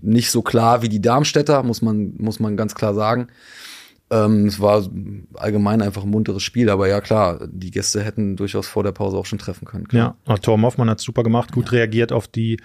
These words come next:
Speaker 2: Geschichte auch aus Bielefeld. Ähm,
Speaker 1: Ja.
Speaker 2: das war ja klar, dass er hat sich, hat selbst danach auch gesagt, „Heute bin ich mal der Depp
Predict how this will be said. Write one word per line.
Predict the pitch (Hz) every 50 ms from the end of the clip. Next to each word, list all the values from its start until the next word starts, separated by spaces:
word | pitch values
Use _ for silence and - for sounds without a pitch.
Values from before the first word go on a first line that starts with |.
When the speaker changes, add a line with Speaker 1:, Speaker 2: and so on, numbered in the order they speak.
| - - - - - -
Speaker 2:
Geschichte | - 117 113 - 139 135 - 135 131
auch | 127 123 - -
aus | 127 110 -
Bielefeld. | - - 139 143 147 143 - 135 135 139 135 - - - - - -
Ähm, | 107 107 107 107 107 107
Speaker 1:
Ja. | 107 107 - - - _ _ _ _ _ _ _ _ _ _
Speaker 2:
das | - 120 101 - -
war | 113 110
ja | 110 110
klar, | - - 117 110 117 120
dass | 113 - -
er | 110 110 110 107 -
hat | 107 110 -
sich, | - 110 -
hat | - 113 107 -
selbst | 113 113 127 120 - -
danach | 120 117 120 117 -
auch | 117 120 -
gesagt, | - 117 117 117 110 -
„Heute | 113 113 110 113
bin | 110 117
ich | 117 -
mal | - 110 110
der | 110 110
Depp | 107 117 117 - -